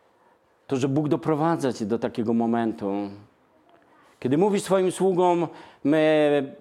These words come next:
wrócimy tu, kiedy się pomodlimy", a do syna mówi: "Bóg upocz-, upatrzy sobie baranka". Wiecie, gdybyśmy otworzyli teraz czwarty rozdział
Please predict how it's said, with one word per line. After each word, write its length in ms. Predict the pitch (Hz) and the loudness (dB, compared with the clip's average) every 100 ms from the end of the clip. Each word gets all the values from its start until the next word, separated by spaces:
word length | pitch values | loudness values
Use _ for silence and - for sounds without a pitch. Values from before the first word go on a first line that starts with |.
| - | -6
wrócimy 520 | 135 180 - 202 208 | 0 0 0 -2 0
tu, 120 | 180 | -2
kiedy 560 | 135 160 139 151 143 139 | 0 0 2 2 2 0
się 140 | 135 135 | -2 -2
pomodlimy", 680 | 139 139 127 139 160 262 - - _ _ _ - _ _ - - - | 0 0 0 0 0 -2 -12 -20 _ _ _ -20 _ _ -20 -12 -2
a 80 | 143 | 0
do 120 | 180 | 0
syna 380 | - 247 226 208 | 0 2 4 4
mówi: 520 | 202 180 190 180 170 - - - - | 4 4 4 2 0 -10 -20 -14 -4
"Bóg 300 | 135 165 196 | 0 0 0
upocz-, 440 | 185 165 165 - | 0 0 -2 -2
upatrzy 480 | 160 156 175 165 160 | -4 0 0 0 -6
sobie 320 | 165 160 175 | -4 -2 0
baranka". 720 | 156 160 151 147 147 165 247 - _ _ _ _ _ _ _ - - | 0 0 0 -2 -2 -4 -6 -14 _ _ _ _ _ _ _ -12 -6
Wiecie, 180 | 135 160 | -2 0
gdybyśmy 300 | 175 180 196 | 0 2 0
otworzyli 440 | 190 180 190 190 | 2 -2 0 -2
teraz 340 | 190 175 - | 0 0 -2
czwarty 480 | - - 175 175 190 | -14 -2 0 0 0
rozdział 480 | 175 165 165 165 | 0 0 2 2